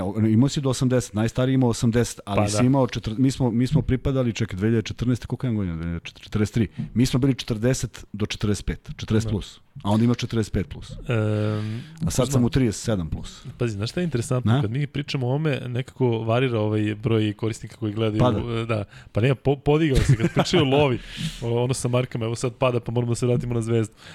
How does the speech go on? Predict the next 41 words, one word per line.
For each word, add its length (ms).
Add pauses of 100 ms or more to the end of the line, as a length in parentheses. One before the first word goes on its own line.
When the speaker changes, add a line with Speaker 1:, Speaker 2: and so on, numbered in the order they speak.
Speaker 2:
E, 480 (300)
faktor 360
Kalinić. 440 (640)
Dakle, 220
Partizan 400
nema 280
igrača 380
kao 220
koji, 500
što 180
je 40
Nikola 260
Kalinić. 440
Dakle, 360
samo 220
da 80
pričam 320
o 40
njemu, 240
o 40
ovoj 140
njegovoj 260
sezoni, 520 (400)
on 240
je 80
isto 200
došao 580
onako 420
sa 200
nekim, 320
što 180
bi 80
rekli 300
Amerikanci, 500
chip 240
on 80
the 80
shoulder, 360
u 40
smislu 340
da 240